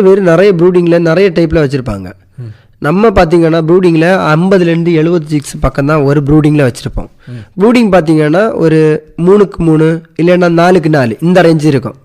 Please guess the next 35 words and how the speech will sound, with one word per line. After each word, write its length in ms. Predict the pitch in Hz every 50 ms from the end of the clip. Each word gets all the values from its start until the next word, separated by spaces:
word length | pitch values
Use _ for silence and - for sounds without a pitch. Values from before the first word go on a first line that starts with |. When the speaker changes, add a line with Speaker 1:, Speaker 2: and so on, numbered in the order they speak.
| - 180
Speaker 1:
வட்டமா 360 | 190 185 190 196 170 151 127
வச்சிருப்போம். 480 | 113 104 90 - - 104 - - 117 110 _
Speaker 2:
ஓ, 120 | - 123
வட்டமா 360 | 117 110 113 - 147 131 - 156
Speaker 1:
வட்டமா 340 | 160 139 180 175 170 170
தான் 180 | 180 208 220 196
வச்சாகணும். 520 | 170 139 - 165 151 135 131 113 107 127 _ _
Speaker 2:
ம். 200 | 120 120 113 98 92 _ _
Speaker 1:
அதுதான் 500 | - 127 131 135 139 175 214 233 - - - _ _ - -
ப்ராப்பரா 340 | 160 175 185 190 - 190 185
பண்ண 200 | 160 170 160 160
வேண்டிய 280 | 160 156 151 147 160 160
ஒரு 160 | 156 151 143
ப்ரூடிங் 320 | 139 156 156 151 143 131 120
மெத்தடு. 380 | 110 101 107 104 98 107 151 214 247 285 -
Speaker 2:
ம். 160 | - 117 104 - - _ _ _ _ _ -
Speaker 1:
அப்புறம் 340 | 143 151 151 220 233 254 247
அதுக்கு 440 | 220 214 208 214 254 262 254 226
தேவையானது 500 | 170 - 214 220 214 214 208 196 202 214
அறுபது 360 | 202 190 185 196 196 196 190 175
வாட்ஸோ, 420 | 170 170 160 - - - 180 165
நூறு 240 | 156 165 170 170 160 156
வாட்ஸோ, 320 | 151 139 139 - 160 160 147 131 131 -
அந்த 240 | - 143 151 151
மாதிரி 200 | 147 147 147 147 139
கொடுக்கலாம் 380 | - 113 117 107 101 92 - _ _ _ _ -
ப்ரூடிங்ல. 420 | 175 196 220 202 202 196 190 208 240
அதுக்கப்புறம் 540 | 247 214 190 196 190 196 185 - 233 220
நம்ம 220 | 208 196 190 190 180
அனுபவ 280 | 175 185 202 240 233 190 190
ரீதியா 260 | 185 170 185 208 240 226
சின்ன 220 | - 208 196 196
சின்ன 220 | 170 190 190 185 180
அனுபவங்களுக்கு 520 | 170 175 175 175 180 170 165 165 160 160
மேல 260 | 151 147 147 151 165